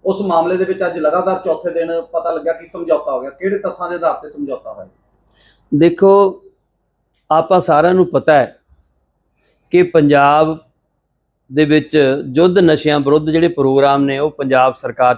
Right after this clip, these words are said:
Speaker 2: ਚਲਾ ਰਹੀ ਹੈ। ਸਾਡੇ ਹਲਕਾ ਪੈਲ ਦੇ ਵਿੱਚ ਇੰਜੀਨੀਅਰ ਮਨਵਿੰਦਰ ਸਿੰਘ ਜੀ ਗਿਆਸਪੁਰਾ, ਐਮ ਐਲ ਏ ਹਲਕਾ ਪੈਲ, ਉਹਨਾਂ ਦੀ ਅਗਵਾਈ ਹੇਠ ਇਹ ਜਿਹੜੇ ਪ੍ਰੋਗਰਾਮ ਨੇ, ਪੂਰੇ ਹਲਕੇ ਅੰਦਰ ਹੋ ਰਹੇ ਸੀ। ਲਗਭਗ ਸਾਰੇ ਪਿੰਡਾਂ ਦੇ ਵਿੱਚ ਇਹ ਪ੍ਰੋਗਰਾਮ ਹੋ ਗਏ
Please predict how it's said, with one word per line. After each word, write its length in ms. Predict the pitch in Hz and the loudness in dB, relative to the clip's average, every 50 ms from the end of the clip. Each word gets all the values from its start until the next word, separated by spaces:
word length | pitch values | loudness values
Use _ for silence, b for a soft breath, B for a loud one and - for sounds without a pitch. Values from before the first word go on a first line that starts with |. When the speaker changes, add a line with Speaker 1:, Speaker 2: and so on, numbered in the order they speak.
| - | -2
Speaker 2:
ਚਲਾ 200 | - 117 110 104 | -4 -4 -2 -2
ਰਹੀ 260 | 104 104 110 127 139 127 | -4 -4 -4 -4 -4 -4
ਹੈ। 100 | - - _ _ _ _ _ _ _ _ _ _ _ _ _ _ _ _ _ _ - | -4 -8 _ _ _ _ _ _ _ _ _ _ _ _ _ _ _ _ _ _ -4
ਸਾਡੇ 320 | - 147 151 156 175 185 | -2 0 0 2 0 0
ਹਲਕਾ 420 | 151 151 151 156 147 - 175 170 170 | 2 2 2 0 2 2 2 0 0
ਪੈਲ 360 | - - 151 143 143 143 143 | 0 0 2 2 2 2 0
ਦੇ 140 | 143 156 151 | 0 -2 -2
ਵਿੱਚ 540 | 139 143 139 139 - 143 139 123 110 98 - - _ _ _ _ _ _ _ _ _ _ _ _ | -2 -2 -4 -4 -2 -2 0 0 -2 -4 -8 -18 _ _ _ _ _ _ _ _ _ _ _ _
ਇੰਜੀਨੀਅਰ 420 | 160 165 165 165 196 196 202 196 185 | 0 0 0 2 2 2 2 2 2
ਮਨਵਿੰਦਰ 440 | 170 156 143 139 139 139 135 151 147 | 2 2 2 0 0 2 2 2 2
ਸਿੰਘ 220 | - 147 156 156 | 2 0 0 2
ਜੀ 160 | 165 170 156 131 | 2 2 2 2
ਗਿਆਸਪੁਰਾ, 460 | 127 120 117 113 - - 147 147 151 | 2 2 2 0 0 0 2 2 4
ਐਮ 160 | 143 143 143 | 4 2 2
ਐਲ 140 | 143 143 139 | 0 0 0
ਏ 60 | 143 | 0
ਹਲਕਾ 320 | 127 123 127 123 - 135 131 | 0 0 -2 0 0 -2 -2
ਪੈਲ, 360 | - - 123 117 113 123 131 - _ _ _ _ _ _ _ _ _ _ _ _ _ _ _ - | 0 0 0 0 0 0 -2 -6 _ _ _ _ _ _ _ _ _ _ _ _ _ _ _ 0
ਉਹਨਾਂ 580 | 165 180 196 214 214 208 202 202 196 185 190 - - - _ _ - 160 | 2 2 4 4 2 2 2 2 0 0 -2 -6 -14 -20 _ _ -10 -2
ਦੀ 160 | 151 170 170 170 | 2 2 4 4
ਅਗਵਾਈ 320 | 151 156 147 147 170 185 175 | 4 4 4 4 4 4 4
ਹੇਠ 220 | 165 165 156 131 135 | 2 2 0 0 -2
ਇਹ 840 | 139 135 131 160 - - _ _ _ _ _ _ _ _ - 175 180 | -2 -2 -2 -4 -8 -14 _ _ _ _ _ _ _ _ -2 0 2
ਜਿਹੜੇ 180 | 175 190 196 196 | 2 4 2 2
ਪ੍ਰੋਗਰਾਮ 460 | - 170 160 156 151 151 151 151 151 | 2 2 2 2 4 4 4 2 2
ਨੇ, 80 | 156 | 0
ਪੂਰੇ 280 | 147 - 143 147 151 147 | 0 -2 -2 -2 0 0
ਹਲਕੇ 340 | 123 139 131 127 - 139 135 | 0 0 -2 -2 -2 -2 -2
ਅੰਦਰ 200 | 135 135 139 131 | -2 -2 -2 -4
ਹੋ 180 | 113 120 113 110 | -4 -4 -2 0
ਰਹੇ 120 | 120 139 | 0 -2
ਸੀ। 200 | 139 - 139 131 - _ _ _ _ _ _ _ _ _ _ | -2 -6 -12 -20 -20 _ _ _ _ _ _ _ _ _ _
ਲਗਭਗ 720 | - 147 165 175 180 180 196 202 196 196 170 151 139 139 151 147 147 143 139 - - _ _ _ _ | 0 2 2 2 2 2 0 0 2 0 0 0 2 2 2 4 4 2 0 -4 -10 _ _ _ _
ਸਾਰੇ 460 | - - - - 151 151 160 190 202 | -18 -16 -6 -2 0 2 4 4 2
ਪਿੰਡਾਂ 340 | 185 - 165 147 139 143 143 143 | 2 2 -2 -2 0 0 0 0
ਦੇ 80 | 147 | 0
ਵਿੱਚ 220 | 143 143 139 - 156 | -2 -4 -4 -4 -6
ਇਹ 80 | 156 | -6
ਪ੍ਰੋਗਰਾਮ 420 | 147 - 135 123 123 120 127 127 120 | -6 -6 -6 -4 -4 -2 -2 -4 -4
ਹੋ 140 | 117 110 101 | -8 -10 -12
ਗਏ 160 | 101 117 156 | -12 -16 -18